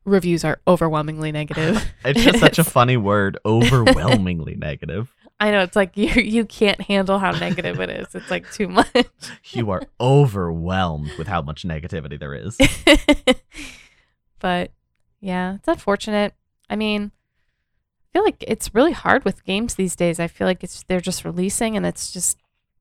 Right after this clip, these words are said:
Speaker 1: they're releasing too early. I don't know. There's just a lot of issues with shareholders, I think, too, and,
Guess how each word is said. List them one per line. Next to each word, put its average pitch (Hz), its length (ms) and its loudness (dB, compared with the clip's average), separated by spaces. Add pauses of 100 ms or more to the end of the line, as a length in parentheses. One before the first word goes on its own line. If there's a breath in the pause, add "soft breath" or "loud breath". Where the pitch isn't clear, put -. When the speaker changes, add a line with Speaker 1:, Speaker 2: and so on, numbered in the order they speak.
(300)
Speaker 1:
they're 175 100 -6
releasing 190 420 -2
too 247 220 -4
early. 214 360 -2
I 165 80 -4
don't 202 160 -8
know. 220 220 -6 (600)
There's - 100 -20
just - 160 -14
a 214 60 0
lot 196 200 0
of 185 100 -6
issues 180 340 -2
with 180 100 -2
shareholders, 170 640 -2
I 165 100 -4
think, 165 320 -10
too, 175 360 -6
and, 165 280 -8